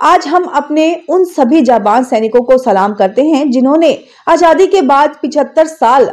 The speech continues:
हमारे देश की सीमा पर अपनी जान की बाजी लगाकर लोगों की रक्षा की। हम उन किसानों, मजदूरों, उद्योगपतियों और व्यापारियों, वैज्ञानिकों, महिलाओं और युवाओं को भी सलाम करते हैं, जिन्होंने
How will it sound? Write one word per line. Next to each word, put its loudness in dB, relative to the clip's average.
हमारे 0
देश 0
की -4
सीमा -4
पर 0
अपनी 0
जान -2
की -4
बाजी 0
लगाकर 0
लोगों 0
की -4
रक्षा -2
की। -8
हम -6
उन -4
किसानों, -2
मजदूरों, 0
उद्योगपतियों 0
और -2
व्यापारियों, 2
वैज्ञानिकों, 0
महिलाओं 2
और 2
युवाओं 0
को 0
भी 2
सलाम 0
करते -2
हैं, -2
जिन्होंने 0